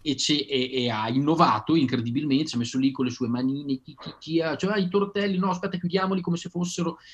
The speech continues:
l'ombelico della, di Ve-, di Venere", eccetera, eccetera, e alla fine è diventata tradizione, il che significa che in teoria uno potrebbe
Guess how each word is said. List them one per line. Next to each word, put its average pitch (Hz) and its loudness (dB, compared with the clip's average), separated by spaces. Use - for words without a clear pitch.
l'ombelico 165 4
della, 156 2
di 151 -12
Ve-, 160 0
di 156 -6
Venere", 156 -2
eccetera, 175 0
eccetera, 220 0
e 127 -2
alla 170 0
fine 175 0
è - 2
diventata 165 0
tradizione, 123 0
il 127 -10
che 151 -2
significa 165 -4
che 175 -4
in 113 -4
teoria 139 0
uno 123 -4
potrebbe 110 -8